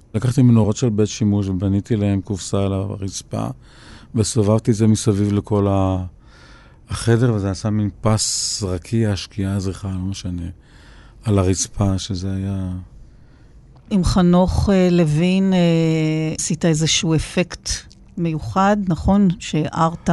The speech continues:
Speaker 1: נברתי במחסנים להוציא גופי תאורה, שהצורה הפיזית שלהם מאוד מאוד ישנה. שתלתי בהם מנורות, ותליתי אותם בקדמת הבמה על, אה, נדנדות כאלה,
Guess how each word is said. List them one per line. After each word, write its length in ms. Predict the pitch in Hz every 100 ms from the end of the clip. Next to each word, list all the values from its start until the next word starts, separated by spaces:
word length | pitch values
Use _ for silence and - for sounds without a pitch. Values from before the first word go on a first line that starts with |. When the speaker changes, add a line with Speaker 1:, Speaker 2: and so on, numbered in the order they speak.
| 160 156 -
Speaker 1:
נברתי 480 | 113 110 104 120 123
במחסנים 720 | 139 127 117 - 113 113 127 120
להוציא 580 | 110 98 - 110 107
גופי 320 | 104 92 - 110
תאורה, 540 | - 107 101 101 104 107 - -
שהצורה 1600 | - 110 104 101 98 95 98 - - - - - - - 113 123
הפיזית 360 | 123 123 123
שלהם 380 | 127 120 113 107
מאוד 200 | 104 107
מאוד 260 | 104 104 101
ישנה. 580 | 98 - 101 101 123 156 160 - -
שתלתי 560 | - - 120 - 120 139
בהם 280 | 113 113 107
מנורות, 460 | 104 101 101 104 - - - - - -
ותליתי 560 | 117 113 127 120 170 185
אותם 600 | 151 - 139 135 135 143 139 -
בקדמת 600 | 143 110 - 110 123 147
הבמה 640 | 143 131 143 160 151 147 120
על, 280 | 110 104 101
אה, 680 | 101 98 95 95 95 - 104
נדנדות 480 | 107 110 104 123 127
כאלה, 500 | 151 117 98 95